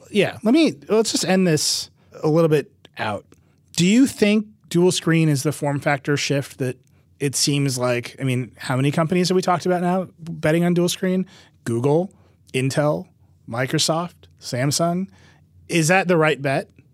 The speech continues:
Like, I, I kind of think, like, I get it. Like, people want a small screen that turns into a big screen. Like, it seems very obvious that this is a thing that people will be happy about. But it seems like everyone's saying, "This is the next form factor evolution of phones."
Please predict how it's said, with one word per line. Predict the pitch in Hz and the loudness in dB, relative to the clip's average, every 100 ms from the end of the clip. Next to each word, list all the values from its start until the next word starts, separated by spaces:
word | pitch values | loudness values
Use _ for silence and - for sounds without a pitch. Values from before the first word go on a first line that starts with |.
| _ - | _ -2
Like, | 160 | 0
I, | 165 190 151 - | 2 2 2 -4
I | - 185 220 | 0 2 2
kind | - - 160 202 | 0 -2 2 4
of | 220 | 2
think, | 214 196 202 | 0 -2 -2
like, | 160 151 | -2 -2
I | 139 | -4
get | 123 123 120 | -2 -4 -2
it. | 147 156 | -2 -2
Like, | 123 120 - _ _ _ _ | -8 -8 -12 _ _ _ _
people | 147 143 135 | -4 0 0
want | 123 123 127 _ _ - | 0 -2 -4 _ _ -6
a | 127 | -4
small | - 123 120 | -4 -4 -4
screen | 139 131 | -4 -4
that | 127 | -4
turns | 135 131 | -4 -4
into | 127 | -4
a | |
big | 117 117 | -6 -6
screen. | - 151 170 175 _ _ _ | -4 -2 -4 -8 _ _ _
Like, | 127 127 | -6 -4
it | 139 | -2
seems | 170 151 | 0 2
very | 151 147 | 2 2
obvious | 123 123 143 - | 0 0 0 0
that | 123 | -6
this | 123 | -4
is | 117 | -4
a | 120 | -4
thing | - 120 | -4 -6
that | 117 | -4
people | 123 117 110 | -4 -4 -4
will | 110 | -6
be | 139 113 | -8 -10
happy | 107 107 113 | -8 -8 -4
about. | 123 160 190 - - _ | 0 0 -2 -8 -20 _
But | - 175 | 0 0
it | 170 | 2
seems | 233 220 | 2 2
like | - | 2
everyone's | 160 165 170 160 | 0 2 2 2
saying, | - 151 139 131 - | 0 0 0 -2 -6
"This | 139 151 | -4 0
is | 190 165 | 0 0
the | 180 | 0
next | 135 135 - - | 0 -2 -4 -8
form | - 143 135 | -6 -6 -4
factor | 127 131 113 120 | -2 -4 -4 -8
evolution | 110 113 104 101 107 98 | -8 -8 -8 -8 -8 -12
of | - - | -12 -14
phones." | - - - - | -14 -18 -20 -20